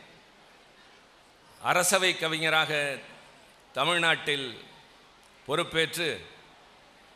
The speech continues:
தமிழுக்கு பெருமை சேர்க்கின்ற கவிதைகளை எழுதிய வணக்கத்திற்குரிய கவிஞர் முத்துலிங்கம் அவர்களை விருதுகள் வழங்கி வாழ்த்தி பேசி அமர்ந்திருக்கின்ற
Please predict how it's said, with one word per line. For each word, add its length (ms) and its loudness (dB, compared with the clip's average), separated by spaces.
தமிழுக்கு 520 0
பெருமை 320 0
சேர்க்கின்ற 540 -2
கவிதைகளை 600 -2
எழுதிய 600 -2
வணக்கத்திற்குரிய 960 2
கவிஞர் 520 0
முத்துலிங்கம் 500 0
அவர்களை 500 -4
விருதுகள் 540 2
வழங்கி 680 0
வாழ்த்தி 420 2
பேசி 380 -4
அமர்ந்திருக்கின்ற 800 -4